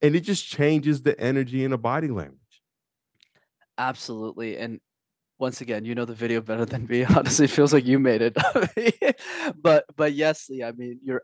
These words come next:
Speaker 2: absolutely right on that, which is when you start to really imagine as if you're talking to people you really like, it makes communication more fun. 'Cause the problem here has very little to do with communication technique.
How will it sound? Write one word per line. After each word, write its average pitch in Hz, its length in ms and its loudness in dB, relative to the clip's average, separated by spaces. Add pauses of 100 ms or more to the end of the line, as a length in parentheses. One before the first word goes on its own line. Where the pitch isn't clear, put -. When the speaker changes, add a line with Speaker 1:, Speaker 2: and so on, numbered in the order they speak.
(120)
Speaker 2:
absolutely 139 640 2
right 117 260 0
on 107 240 -4
that, 67 260 -10 (400)
which 147 300 -2
is 131 340 0 (380)
when 139 260 -2
you 202 140 -8
start 139 560 -2
to 135 140 -8
really 123 440 -6
imagine 117 520 -6
as 117 120 -6
if 117 100 -12
you're 127 100 -6
talking 113 420 -6
to 107 80 -6
people 120 320 -8
you 110 140 -10
really 110 320 -6
like, 85 460 -4 (480)
it 160 100 4
makes 185 340 4
communication 151 680 -2
more 107 180 -4
fun. 92 320 -2
'Cause 175 160 -2
the 180 80 4
problem 277 560 2
here 113 480 -6 (560)
has 175 180 2
very 247 400 8
little 196 240 4
to 170 160 -10
do 151 240 -4
with 120 480 -2 (420)
communication 147 720 -4
technique. 127 720 -10